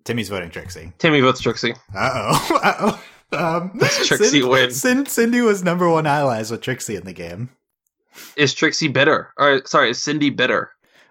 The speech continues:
Speaker 1: Well, she could just vote for her ally. I don't know if that's necessarily bitter. She could see, I mean, there's an argument for Trixie being the best player here. She was in the
Speaker 2: There
Speaker 1: majority
Speaker 2: is.
Speaker 1: more than the other two.
Speaker 2: There is an
Speaker 1: Um,
Speaker 2: argument to be made.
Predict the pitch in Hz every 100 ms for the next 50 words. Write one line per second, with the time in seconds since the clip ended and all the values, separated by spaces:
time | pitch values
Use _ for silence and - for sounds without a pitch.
0 | - 254 285 294 277 226 147 143 120 92
1 | 110 98 87 107 113 101 - 95 - 90
2 | 82 80 87 95 85 - 135 220 - 185
3 | 160 208 254 - 180 123 175 143 113 113
4 | - 117 120 107 101 92 90 - 90 104
5 | 80 82 80 101 117 120 101 139 127 101
6 | 92 98 98 92 92 98 87 87 82 110
7 | _ _ _ _ - 143 139 131 120 98
8 | 117 95 117 113 101 90